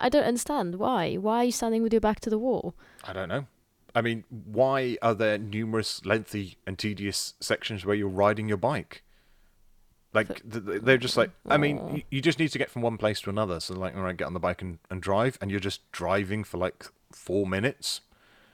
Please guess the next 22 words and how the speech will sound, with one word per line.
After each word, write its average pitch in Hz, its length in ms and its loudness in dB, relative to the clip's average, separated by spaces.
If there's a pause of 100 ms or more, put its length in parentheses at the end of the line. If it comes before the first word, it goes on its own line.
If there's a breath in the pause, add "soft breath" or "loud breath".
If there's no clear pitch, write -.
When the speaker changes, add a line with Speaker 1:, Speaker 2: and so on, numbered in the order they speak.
(280 soft breath)
Speaker 2:
sort 95 140 -2
of 85 120 -4 (240)
just - 260 -6
holding, 95 540 -2 (180)
holding 95 340 -4
down 92 160 -2
a 90 40 -6
button, 95 440 -4
doing, 92 300 -4 (840 soft breath)
leaping 98 300 -2
over 90 220 -4 (380)
chasms 90 440 0
and 87 120 -8
stuff, 90 300 -6
but 101 100 -8
you're 131 80 -6
not 165 180 -4
really 87 340 -2 (380)
doing 113 240 0
anything. 87 200 -8 (280 loud breath)
There 156 220 6
are, 156 180 8